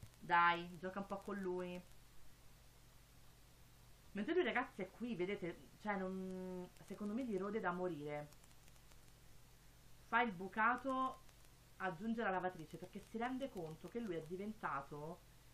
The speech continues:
il domestico, ragazzi. È il domestico. E aveva ben altri progetti in mente che scopriremo più avanti, ragazzi. Tra, neanche,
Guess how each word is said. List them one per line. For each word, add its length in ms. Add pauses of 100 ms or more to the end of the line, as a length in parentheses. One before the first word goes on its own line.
(380)
il 160
domestico, 960 (280)
ragazzi. 720 (340)
È 80
il 160
domestico. 840 (960)
E 120
aveva 260
ben 220
altri 420
progetti 840
in 140
mente 500
che 240
scopriremo 880 (1080)
più 180
avanti, 680 (1120)
ragazzi. 680
Tra, 340
neanche, 1300